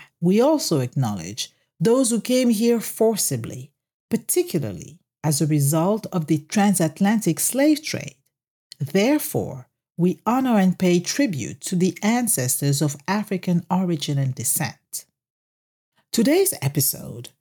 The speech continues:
features a panel of directors whose latest documentaries premiered at Hot Docs twenty twenty-three. Co-directors Caitlin Jamie and Asia Youngman discussed their film,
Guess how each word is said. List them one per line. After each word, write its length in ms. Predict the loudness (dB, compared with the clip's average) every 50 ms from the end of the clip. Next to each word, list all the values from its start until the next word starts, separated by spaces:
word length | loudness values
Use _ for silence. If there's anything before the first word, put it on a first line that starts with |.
| _ _ _ _ _ _ _
features 500 | 2 2 2 2 2 2 2 2 2 0 0 -2
a 120 | -2 -2 -2 _ -2
panel 600 | 0 2 4 4 4 4 4 4 4 2 0 -2 -2
of 160 | -2 -2 -2 0
directors 800 | 0 2 2 2 2 0 -4 -6 -6 -4 -2 -2 -2 -2 -4 -8 _ _ _ _ _ -2
whose 280 | 0 0 0 0 0
latest 580 | 2 2 4 4 4 2 2 2 0 0 2 2
documentaries 840 | 0 0 0 2 4 4 6 6 4 2 0 0 -4 -4 -6 -6 -6
premiered 720 | -4 -2 0 0 2 4 4 4 4 4 4 2 2 2
at 140 | 0 -2 -4
Hot 360 | -6 -6 -4 -2 -2 -2 -2
Docs 300 | -2 -2 -2 -2 -4 -8
twenty 300 | -4 -2 -2 0 0 -2
twenty-three. 800 | -2 -4 -6 -6 -6 -8 -10 -10 -10 -8 -6 -8 -8 -8 -12 _ _ _ _ _ _ _ _
Co-directors 920 | 0 0 2 2 2 2 0 0 -2 -6 -6 -4 -2 -2 -2 -4 -4 -8 -12 _ _ _ -4
Caitlin 500 | 0 0 0 0 2 2 4 4 4 4
Jamie 680 | 4 2 4 4 4 4 4 2 0 -4 -6 -10 -12 -14 _ _ _ _
and 220 | 2 2 2 2 0 0
Asia 340 | 2 2 2 2 2 2 2
Youngman 760 | 2 2 2 2 4 4 2 2 0 -2 -2 -2 -2 -2 -4 _ -2
discussed 500 | 0 0 0 0 0 0 0 0 0 0
their 180 | 0 0 0 0
film, 560 | -2 -2 0 0 0 0 -2 -2 -4 -4